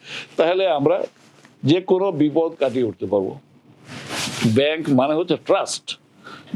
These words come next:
জনগণের আস্থা। ব্যাংকারের কাছে কোনো টাকা পয়সা নেই, আমি কিন্তু কোনো টাকা পয়সা নিয়ে নামিনি। আমি এসেছি যে আপনি আমাকে বিশ্বাস করেন। ব্যাংক, এক, ব্যাংকের একটা শাখা খুললাম কোনো টাকা পয়সা ছাড়াই। আপনারা প্রথম দিনে এসে,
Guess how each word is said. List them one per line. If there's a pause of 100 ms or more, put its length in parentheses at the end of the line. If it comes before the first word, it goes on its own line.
জনগণের
আস্থা। (460)
ব্যাংকারের
কাছে
কোনো
টাকা
পয়সা
নেই, (440)
আমি
কিন্তু
কোনো
টাকা
পয়সা
নিয়ে
নামিনি।
আমি
এসেছি (400)
যে
আপনি
আমাকে
বিশ্বাস
করেন। (640)
ব্যাংক, (340)
এক, (180)
ব্যাংকের
একটা
শাখা
খুললাম
কোনো
টাকা
পয়সা
ছাড়াই। (400)
আপনারা
প্রথম
দিনে
এসে,